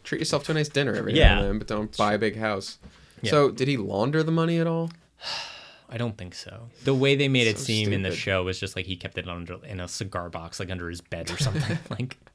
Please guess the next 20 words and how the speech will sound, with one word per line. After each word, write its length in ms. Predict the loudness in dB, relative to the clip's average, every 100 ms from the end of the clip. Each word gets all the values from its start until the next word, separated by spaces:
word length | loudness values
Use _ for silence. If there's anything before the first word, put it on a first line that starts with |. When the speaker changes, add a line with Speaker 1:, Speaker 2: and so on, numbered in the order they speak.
| -12 -12 -14 -20 -18 -14 -14 -14 -12 -8 -6 -2
Speaker 2:
like, 180 | 0 2
he 100 | 4
didn't, 220 | 4 2
like, 160 | 0 0
Walter 360 | 0 -2 -2
White 240 | -2 0 0
it, 120 | -2
where 180 | -2 -2
he's, 200 | -2 -2
like, 180 | -2 -2
Speaker 1:
Right. 140 | 0
Speaker 2:
doing 220 | 0 0
it 100 | 0
through 180 | -2 -8
a 40 |
car 320 | -8 -4 -2 -2
Speaker 1:
Car, 260 | 0 2
Speaker 2:
wash. 100 | 2
Speaker 1:
yeah, 160 | 2 2
exactly. 500 | 0 -2 -4 -6 -14